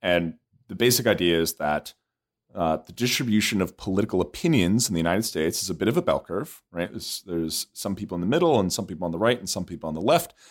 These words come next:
and people on different issues end up in different parts of it, usually leaning one way or the other, right? But,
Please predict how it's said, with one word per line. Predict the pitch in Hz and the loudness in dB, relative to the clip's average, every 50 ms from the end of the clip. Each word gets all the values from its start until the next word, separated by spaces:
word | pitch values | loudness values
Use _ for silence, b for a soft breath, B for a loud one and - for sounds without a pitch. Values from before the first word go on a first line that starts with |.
| b b b b | b b b b
and | - 127 120 120 | 2 2 2 2
people | - 156 131 - 123 117 101 95 95 95 - _ _ | 0 -4 0 4 4 6 6 4 2 0 -6 _ _
on | - 98 92 | 0 0 2
different | 85 90 - 98 95 98 | 2 0 -2 -2 -2 0
issues | 92 - 95 85 82 82 - - | 0 0 2 2 2 2 0 -2
end | - 98 87 82 | 0 0 2 2
up | 82 80 - | 2 2 0
in | 82 | -4
different | 76 80 76 - 76 - | -6 -6 -8 -10 -12 -14
parts | _ - - 156 120 - - | _ -2 0 0 0 0 -2
of | - 71 | -6 -6
it, | 62 - - _ _ _ _ _ _ | -12 -12 -14 _ _ _ _ _ _
usually | 165 160 151 123 123 120 | 0 2 4 6 6 4
leaning | 101 98 107 101 98 95 95 | 6 6 4 4 6 4 4
one | 92 85 85 | 4 4 4
way | 87 90 | 4 4
or | 95 110 | 4 4
the | 139 117 | 2 2
other, | 73 67 71 - - - _ _ | 0 0 -4 -8 -10 -14 _ _
right? | 101 90 - - _ _ _ _ _ _ _ _ _ _ | -8 -8 -8 -10 _ _ _ _ _ _ _ _ _ _
But, | 104 98 87 - - _ | 4 4 4 4 0 _